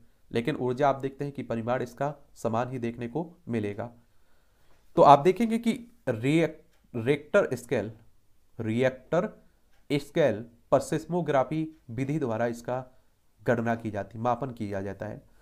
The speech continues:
और इसमें अंक दस अंक देखने आपको मिलेंगे। किस तरह से, मान लीजिए ये आप देखिए लाइन खींच ली, इसमें आप दस अंक देखेंगे, एक, दो, तीन, इस तरह से दस तक आप लोग देखेंगे।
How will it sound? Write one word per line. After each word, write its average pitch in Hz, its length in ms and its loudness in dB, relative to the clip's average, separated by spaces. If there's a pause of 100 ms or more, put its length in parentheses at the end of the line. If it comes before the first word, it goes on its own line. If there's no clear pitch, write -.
(280)
और 127 140 6
इसमें 160 340 -2
अंक 139 260 -2
दस 135 300 0
अंक 151 200 0
देखने 147 300 -4
आपको 147 440 -4
मिलेंगे। 143 360 -4 (460)
किस 127 200 -8
तरह 147 140 0
से, 214 240 -6 (240)
मान 131 140 2
लीजिए 127 300 -4
ये 123 80 0
आप 117 160 2
देखिए 117 300 -6
लाइन 110 220 -4
खींच 117 220 -10
ली, 165 100 -4
इसमें 131 320 -6
आप 113 260 -4
दस 143 200 2
अंक 120 360 -8 (220)
देखेंगे, 110 480 -4
एक, 110 160 -6
दो, 107 160 -4
तीन, 107 220 -8
इस 101 120 -12
तरह 107 160 -6
से 233 300 -6 (220)
दस 123 240 -2
तक 104 120 -4
आप 101 160 -2
लोग 170 240 -4 (280)
देखेंगे। 104 440 -4